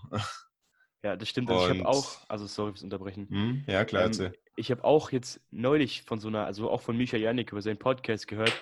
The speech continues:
Speaker 2: dass dieses Anbraten von Fleisch so extrem ungesund ist, dass irgendwie Leute, die, was ich bei einem Barbecue arbeiten oder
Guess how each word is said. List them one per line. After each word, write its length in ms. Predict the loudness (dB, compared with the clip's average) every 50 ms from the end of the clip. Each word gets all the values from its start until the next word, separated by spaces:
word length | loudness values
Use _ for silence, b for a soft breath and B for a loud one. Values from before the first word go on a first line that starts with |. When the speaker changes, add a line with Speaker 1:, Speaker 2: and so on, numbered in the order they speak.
| B B B B B B B B B
Speaker 2:
dass 240 | 0 0 0 0 -4
dieses 340 | -6 -8 -8 -8 -8 -4 0
Anbraten 560 | 2 2 2 2 0 0 2 2 2 2 0
von 180 | -2 -6 -6 -4
Fleisch 440 | -2 0 2 4 4 2 0 -4 -8 -10
so 400 | -10 -4 0 2 2 2 0 -2 -4
extrem 840 | -8 -8 -6 -4 -4 -4 -6 _ -2 0 4 6 6 6 6 6 6
ungesund 560 | 6 4 4 4 0 -2 0 -2 -2 0 0
ist, 340 | 0 0 0 -2 -4 -12 _ _ _ _ _ _ _ _
dass 180 | -2 0 0 0
irgendwie 260 | 0 0 2 2 4
Leute, 380 | 6 6 6 6 4 2 0 0
die, 360 | 0 0 -2 -4 -4 -8 _ _ _ _ _ _ _ _
was 220 | 0 0 0 -2
ich 140 | -4 -4 0
bei 60 | 0
einem 140 | 0 2 2
Barbecue 480 | 4 4 6 6 4 2 2 2 2 2
arbeiten 460 | 2 2 4 4 2 2 0 -4 -6
oder 320 | -4 -2 -2 -2 -2 -4